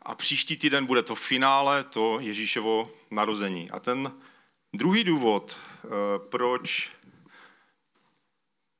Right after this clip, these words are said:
Ježíš život na ruby, protože tam, kde Ježíš, eh, vstupuje do lidských životů, tak zpravidla se děje něco na ruby. Je nějak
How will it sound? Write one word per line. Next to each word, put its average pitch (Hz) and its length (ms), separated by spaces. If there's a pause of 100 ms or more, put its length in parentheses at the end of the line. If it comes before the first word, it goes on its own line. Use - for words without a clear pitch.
(420)
Ježíš 110 420
život 107 300
na 107 100
ruby, 120 440
protože - 400
tam, 170 540 (420)
kde 110 220
Ježíš, 127 540
eh, 113 40 (280)
vstupuje 147 520
do 131 80
lidských 131 380
životů, 127 600 (1300)
tak - 160
zpravidla 123 520
se 120 180
děje 110 260
něco 104 280
na 101 120
ruby. 92 360 (500)
Je 107 100
nějak 104 520